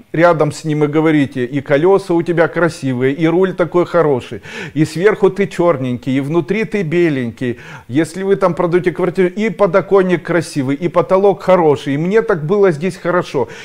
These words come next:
и я вот здесь купалась, мне было хорошо, вот здесь я мылась, а вот здесь готовила кушать, вот здесь мы сидели и радовались,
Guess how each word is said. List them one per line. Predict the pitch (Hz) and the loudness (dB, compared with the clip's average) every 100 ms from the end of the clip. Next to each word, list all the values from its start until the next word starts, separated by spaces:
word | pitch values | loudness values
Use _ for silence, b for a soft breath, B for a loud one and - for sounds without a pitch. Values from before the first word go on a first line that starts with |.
| B | B
и | 143 | 0
я | 180 | 4
вот | 202 202 | 4 2
здесь | 147 190 | 0 -4
купалась, | 190 185 - 190 190 170 180 | -4 -4 4 4 4 0 -2
мне | 180 | -2
было | 156 180 180 | 0 2 2
хорошо, | 175 175 - 190 | 0 -2 -2 -2
вот | 180 143 | -2 -2
здесь | 139 180 - | -2 -2 -2
я | 170 | -4
мылась, | 160 185 175 165 | -2 2 2 2
а | 165 | 0
вот | 160 | -2
здесь | 147 190 | -2 -2
готовила | 156 160 170 165 | 0 0 2 2
кушать, | 156 156 131 120 101 | 0 -2 -4 -4 -4
вот | 135 | -4
здесь | 131 202 - | -2 -4 -2
мы | 190 | -6
сидели | 202 190 156 196 196 | -6 -6 -2 0 2
и | |
радовались, | 190 165 170 127 117 117 120 | 4 6 4 4 0 -4 -6